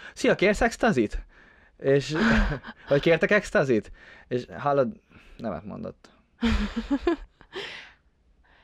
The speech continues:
Speaker 2: Hát
Speaker 1: Szomorú. <laughs> Na mindegy. De hogy ja, igen, itt ezek a tagok megvannak, és az a jobbik eset, amikor megkérdezik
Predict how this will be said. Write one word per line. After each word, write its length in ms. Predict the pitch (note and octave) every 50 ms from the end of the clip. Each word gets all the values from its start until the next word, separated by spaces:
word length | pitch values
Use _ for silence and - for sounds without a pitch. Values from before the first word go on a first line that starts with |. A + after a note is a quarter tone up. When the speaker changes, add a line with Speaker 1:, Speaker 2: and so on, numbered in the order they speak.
| _ _ _ _ G3 F#3 - -
Speaker 2:
Hát 120 | - D4+ - - - - _ _ - - - - A2+ A2+ A#2 A#2 - - - - - - _ _ _ -
Speaker 1:
Szomorú. 400 | - D#3 C#3 B2 G#2+ G2 G2 A2 C3+ - - G3 F3+ - C#3+
<laughs> 340 | A#2 - - - - - -
Na 140 | - F3 F#3+
mindegy. 400 | F3+ D3+ B2+ A#2+ A2+ G#2 G#2 - - - - -
De 220 | - C#3+ F3 F3+ F3
hogy 180 | F3+ F#3 F3+
ja, 120 | F#3 F3+ D3+
igen, 180 | D3 C#3 C#3+
itt 120 | C3 B2+ -
ezek 180 | C3 C3+ C3
a 40 | C#3
tagok 260 | B2 D3 C3+ B2+ A#2
megvannak, 500 | A#2 C3 D3+ D3+ D#3 E3 D#3+ D#3+ D#3+ C#3+
és 100 | E3 D3+
az 100 | F#3 F3+
a 40 | F3+
jobbik 480 | F#3 F3 D#3 C#3+ C3+ B2 - D3 C#3 -
eset, 260 | D#3 C#3+ - C#3+ -
amikor 300 | C3+ C#3 C3+ A#2+ C3+ B2+
megkérdezik 720 | B2 A#2+ G#2+ - - F#2+ F#2 F2+ F#2 G2 G2 - - -